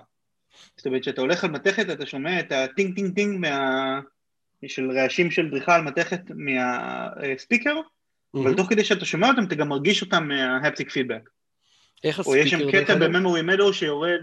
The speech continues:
Speaker 1: גשם, או שיורד ברד אחרי זה, ואתה מרגיש את הטיפות של הגשם, כי הם כאילו עושה לך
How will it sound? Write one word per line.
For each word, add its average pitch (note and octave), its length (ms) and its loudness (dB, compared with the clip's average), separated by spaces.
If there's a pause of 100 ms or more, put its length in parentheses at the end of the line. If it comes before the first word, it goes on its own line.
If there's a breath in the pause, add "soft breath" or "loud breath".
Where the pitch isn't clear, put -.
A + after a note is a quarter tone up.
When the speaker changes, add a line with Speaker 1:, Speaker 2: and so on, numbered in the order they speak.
Speaker 1:
גשם, G3 340 0
או E3 80 -10
שיורד D#3 320 -4
ברד D#3 300 0
אחרי A#3+ 240 -6
זה, C4+ 60 -8 (680)
ואתה C#3+ 180 -4
מרגיש C#3+ 380 -2
את G#3 100 -4
הטיפות F3+ 300 -2
של F3+ 120 0
הגשם, F#3+ 360 2
כי F3+ 100 -2
הם D3+ 200 -8 (340)
כאילו F3+ 200 6
עושה F#3+ 120 0
לך F#3 140 0